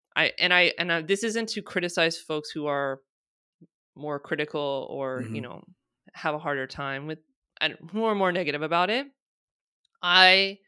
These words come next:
Speaker 1: don't find it as productive to be like, "Oh, let's hate on the immigrants because they don't understand this history." Like, they didn't go through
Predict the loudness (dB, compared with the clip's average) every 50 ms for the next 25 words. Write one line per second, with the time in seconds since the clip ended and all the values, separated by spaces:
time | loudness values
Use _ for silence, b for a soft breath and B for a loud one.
0 | _ _ _ -2 -2 -2 -2 -6 -6 -4 -4 -2 -4 -4 -4 -6 -6 -6 -8 -12
1 | _ _ _ _ _ _ -2 -2 -2 -2 -4 -4 -2 -2 -4 -4 -8 -14 -14 _
2 | -14 -12 -10 -10 -8 -6 -6 -6 -8 -6 -6 -4 -4 -2 -2 -4 -4 -6 -6 -4
3 | -4 -4 -4 -6 -6 -8 -10 -10 -10 -10 -10 -10 -12 -12 -12 -12 -12 -12 -10 -10
4 | -10 -8 -8 -8 -8 -8 -8 -10 -10 -12 -12 -14 -14 -14 -14 -14 -14 -14 -14 -14
5 | -14 -10 -8 -6 -6 -4 -2 -2 -2 -2 -2 2 2 2 4 4 2 0 -2 -6
6 | -4 -2 0 0 0 -2 -4 -8 -12 -10 -8 -6 -6 -4 -4 -6 -6 -8 -10